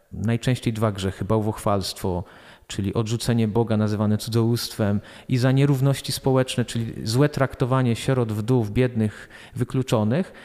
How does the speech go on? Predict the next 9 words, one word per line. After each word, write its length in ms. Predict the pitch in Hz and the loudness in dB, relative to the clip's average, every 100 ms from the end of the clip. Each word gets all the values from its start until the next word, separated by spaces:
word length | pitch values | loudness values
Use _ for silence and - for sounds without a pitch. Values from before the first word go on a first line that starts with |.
| - - - | -20 -14 -4
No, 480 | 120 127 170 - 131 | 0 2 2 0 -2
najczęściej 760 | 123 143 - 135 131 - 147 147 | 0 0 2 2 2 2 0 2
odpowiedzią 800 | - - 127 113 101 113 131 131 | -2 0 2 2 2 2 2 2
jest, 420 | 104 131 - - | 0 0 -6 -8
y, 140 | - - - - 50 - - | -8 -12 -14 -12 -12 -12 -2
cierpienie, 600 | 156 - 110 95 90 101 - | -2 0 0 0 -2 -6 -12
czyli 320 | - 107 98 113 | -8 -4 -4 -2
wygnanie, 600 | 135 131 95 92 87 95 - | -2 0 0 0 -2 -6 -6
kara. 380 | 135 107 95 | -2 0 0